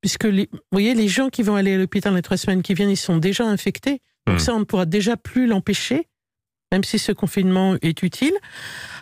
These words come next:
Speaker 1: Eh ben, je pense que d'ores et déjà, ça veut dire que oui, encore beaucoup de gens vont mourir. Et, et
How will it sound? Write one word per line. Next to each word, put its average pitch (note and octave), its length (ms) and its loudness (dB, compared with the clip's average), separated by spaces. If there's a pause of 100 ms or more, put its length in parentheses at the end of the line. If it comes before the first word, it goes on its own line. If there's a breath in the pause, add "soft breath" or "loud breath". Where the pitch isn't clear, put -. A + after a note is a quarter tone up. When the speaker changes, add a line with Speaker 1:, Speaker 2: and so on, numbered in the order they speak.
(100)
Speaker 1:
Eh F3+ 60 0
ben, F#3 400 2 (400 soft breath)
je F#3 120 0
pense A#3 280 -2
que F#3 300 2 (320)
d'ores A3+ 340 0
et G#3+ 80 4
déjà, F#3+ 400 2
ça B3+ 160 -2
veut F3+ 160 2
dire G3+ 380 0
que G3 260 2
oui, A3 380 2
encore F#3+ 320 0
beaucoup F#3 260 0
de E3 60 0
gens G#3+ 220 2
vont F3+ 260 2
mourir. F#3+ 640 2 (720 soft breath)
Et, F3+ 280 2
et F3 280 2